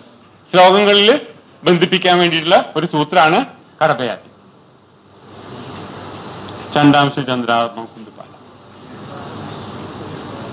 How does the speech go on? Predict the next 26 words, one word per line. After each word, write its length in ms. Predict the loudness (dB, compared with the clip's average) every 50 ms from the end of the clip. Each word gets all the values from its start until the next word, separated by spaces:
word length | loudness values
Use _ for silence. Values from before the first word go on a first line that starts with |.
| -14 -14 -14 -12 -6 -2 -2
ഈ 60 | 0
കലിദിന 480 | 4 6 6 6 6 6 6 6 4 4
സംഖ്യയൊക്കെ 380 | 4 4 4 4 4 4 4
വലിയ 260 | 4 4 4 4 0
number 260 | 0 0 0 0 2 0
ആയിരിക്കും. 300 | 0 0 -4 -8 -20 -20 -20 _ _ 0
കലിദിന 280 | 2 2 4 2 2 2
സംഖ്യ 240 | 2 2 2 2
എന്ന് 100 | 2 4
പറയുന്നത് 120 | 4 2 2
എന്താ 160 | 4 4 4
അറിയോ? 240 | 4 4 2 0 0 -2 -10 -20 -20 _ -20 -20 -20 -14 -6
മൂ-, 240 | -2 2 4 4 4
ഏ, 220 | 4 4 4 4
ബി 340 | 2 2 0 0 0 0 0 0
സി 120 | -2 -2
മൂവായിരത്തി 480 | 0 2 4 6 6 6 6 4 2 2
എഴുന്നൂറ്റി 280 | 2 4 4 2 2 2
ചില 240 | 0 2 4 4
ഗണത്തിൽ 220 | 4 4 2 0 2
തുടങ്ങിയ 420 | 4 4 4 4 4 4 2 2 0 -2 2
സാധനമാണല്ലോ. 580 | 4 4 6 6 4 4 2 2 2 0 0 -4 -20 -12 -6 -4
അപ്പൊ 120 | 0 0
ഇപ്പൊ 300 | 0 0 0 -6 -6 -4
ഇന്ന്, 420 | -2 2 4 6 6 6 6 4 2 0 -6 -20 -20 -20 -20 -20 -14 -12
ഏ, 280 | -10 -8 -6 -4 -4